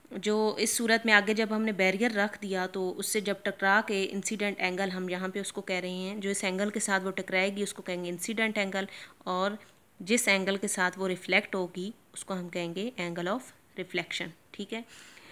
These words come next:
तो इसकी डेफिनेशन फिर आ जाती है, अ, रिफ्लेक्शन की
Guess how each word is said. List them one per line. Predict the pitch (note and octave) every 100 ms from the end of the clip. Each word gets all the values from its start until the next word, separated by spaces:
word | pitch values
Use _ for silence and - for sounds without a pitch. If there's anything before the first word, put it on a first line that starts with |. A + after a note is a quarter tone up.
| - - -
तो | F#3+ F#3+
इसकी | - G#3 A#3
डेफिनेशन | G3 G3 G3+ G3+ - A#3
फिर | B3
आ | A3
जाती | G#3 G#3 G#3 G3+
है, | G3+ G3+ G3+
अ, | -
रिफ्लेक्शन | F#3 F3+ F3 F#3+ F#3 - G3+
की | G3 G3